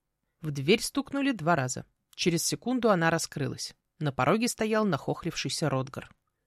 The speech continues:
"Он уже нашёл меня. От одного маленького заклинания ничего не будет", почему-то начала оправдываться я. "Ты сам", показала рукой на дверь, "пользуешься силой,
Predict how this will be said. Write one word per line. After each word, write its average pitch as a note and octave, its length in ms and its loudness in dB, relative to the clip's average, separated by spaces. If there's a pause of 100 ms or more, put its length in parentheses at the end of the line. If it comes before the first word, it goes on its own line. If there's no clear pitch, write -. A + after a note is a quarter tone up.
(340)
"Он C#4 140 8
уже F4 160 6
нашёл F4 400 6
меня. D3+ 320 0 (120)
От - 160 0
одного D4 320 4
маленького B3+ 480 4
заклинания D4 600 4
ничего C4+ 340 4
не D#4+ 140 6
будет", A3 400 -2 (100)
почему-то G#3 440 0
начала G3+ 360 0
оправдываться F3+ 640 0
я. E3+ 200 -2 (680)
"Ты E4+ 120 4
сам", C4 440 6
показала D#3 480 2
рукой D3+ 240 0
на D3+ 120 2
дверь, D3 280 2
"пользуешься A3+ 580 2
силой, F#4+ 500 2